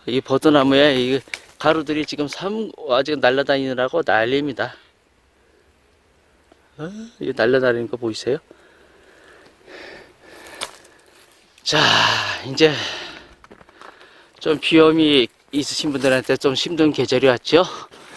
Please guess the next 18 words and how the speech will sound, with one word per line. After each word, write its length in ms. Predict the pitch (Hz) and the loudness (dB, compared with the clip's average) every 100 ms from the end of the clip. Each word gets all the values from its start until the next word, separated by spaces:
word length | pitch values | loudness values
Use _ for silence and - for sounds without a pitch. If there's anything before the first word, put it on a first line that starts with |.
| - - - - - - | -20 -18 -18 -18 -20 -6
이 100 | 143 | 0
녀석들이 480 | 143 147 - 147 139 | 2 0 0 0 2
날리면은 580 | 131 131 123 123 135 139 117 - - - - - _ _ _ _ - - - - | 2 2 -2 -2 0 -2 -4 -16 -20 -20 -20 -20 _ _ _ _ -20 -20 -20 -16
소나무에 540 | - 151 143 131 123 | -2 2 2 2 0
송화가루들이 800 | 117 - 143 - 131 117 117 117 | -2 0 0 2 0 0 -2 -2
날린다는 480 | 104 95 95 95 92 | 0 -2 -4 -8 -10
겁니다. 320 | 92 87 87 | -12 -10 -12
노란 680 | 87 - 92 92 98 104 113 | -12 -12 -10 -4 -2 0 0
송화가루들이. 720 | 104 131 113 117 95 - 98 95 - - | 0 0 0 0 -4 -4 -10 -10 -14 -4
아유, 360 | 110 131 135 127 113 | 2 4 2 0 -2
이제 160 | 110 | -2
고생하는 540 | 113 113 127 120 120 117 | 0 0 2 4 4 2
그런 200 | 113 120 | 2 2
계절입니다. 680 | 127 123 123 123 120 110 - _ _ - - _ - _ - - - - - - | 4 4 4 2 0 -4 -6 _ _ -20 -20 _ -20 _ -20 -20 -20 -20 -20 -12
예, 440 | 123 123 117 110 117 | -6 -6 -6 -6 -4
여기 720 | 131 143 143 139 139 135 135 | -2 0 4 6 6 6 4
지금 580 | - 127 131 127 127 127 | 2 4 6 8 8 6
인-, 480 | 123 120 117 117 | 2 0 0 -2